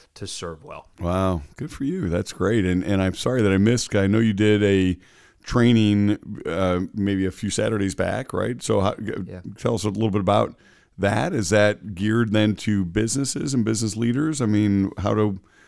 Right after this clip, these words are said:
Speaker 2: how does the audience or, and or me learn more about that here?
Speaker 1: Yeah, yeah, good. I think it's trauma free world dot org. I would really encourage you check it out, but it is for the business leaders.
Speaker 2: Okay.
Speaker 1: Um, I mean, really, quite frankly, anybody could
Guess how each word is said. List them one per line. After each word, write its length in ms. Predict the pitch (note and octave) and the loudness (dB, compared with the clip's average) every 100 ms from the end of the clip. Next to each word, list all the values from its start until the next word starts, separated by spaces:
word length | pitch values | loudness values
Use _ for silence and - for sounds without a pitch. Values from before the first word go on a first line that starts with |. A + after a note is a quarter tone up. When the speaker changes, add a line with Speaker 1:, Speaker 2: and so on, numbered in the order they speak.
| _ | _
Speaker 2:
how 120 | - | -2
does 120 | B2+ G2+ | 0 2
the 100 | A2+ | 4
audience 520 | A#2 B2 B2 B2 A#2+ | 4 4 2 0 -2
or, 340 | G#2+ G#2+ G#2 | 0 2 2
and 220 | G#2 G#2 | 2 0
or 100 | G#2 | 2
me 460 | G#2 A2 A2 G2 A2 | 2 4 2 0 -2
learn 280 | - G#2+ G#2 | -2 0 2
more 200 | G#2 G2+ | 2 2
about 300 | F#2+ G2 G#2 | 0 0 -2
that 280 | F#2+ E2+ - | -4 -6 -6
here? 200 | D#2+ D#2+ - _ _ _ | -10 -10 -14 _ _ _
Speaker 1:
Yeah, 480 | - A2 A#2 G2 F2+ F#2+ | -6 -2 -2 -2 -6 -12
yeah, 160 | A2+ G#2+ | -10 -10
good. 240 | F#2+ A#2+ | -6 -4
I 140 | A#2 G2+ | -4 -4
think 160 | A#2+ | -8
it's 80 | A2 | -12
trauma 320 | - G#2 A2 | -6 -6 -6
free 240 | G#2+ - G2+ | -10 -10 -8
world 320 | G2 G2 F#2 | -6 -8 -8
dot 180 | F2 F2 | -8 -8
org. 240 | F2+ F2 | -6 -6
I 100 | F2 | -6
would 200 | F#2 F2 | -8 -8
really 340 | F2 F2+ F2+ E2+ | -6 -6 -6 -10
encourage 500 | E2+ - E2+ E2 F2 | -14 -12 -12 -12 -14
you 60 | |
check 260 | D#2+ F2 - | -12 -12 -10
it 60 | |
out, 220 | F2 E2+ - | -10 -10 -10
but 100 | F#2 | -12
it 140 | F#2+ | -10
is 100 | G2+ | -12
for 180 | - A2+ | -14 -16
the 100 | G#2 | -14
business 480 | F#2 F#2+ A2+ A2 - | -12 -12 -12 -14 -12
leaders. 500 | F#2+ F2 E2+ F#2 - | -10 -10 -12 -10 -6
Speaker 2:
Okay. 340 | F2+ A2 G#2 B2 | -2 0 -2 -4
Speaker 1:
Um, 180 | - G2 | -8 -10
I 80 | F#2 | -8
mean, 220 | G#2 G2 | -10 -8
really, 280 | G2 G#2+ F2+ | -6 -6 -6
quite 260 | E2 F#2 E2+ | -10 -12 -10
frankly, 360 | F2+ F2 F2+ | -10 -10 -10
anybody 460 | F2 F#2+ F#2 E2+ E2 | -10 -10 -10 -10 -12
could 380 | - E2+ E2 | -12 -14 -14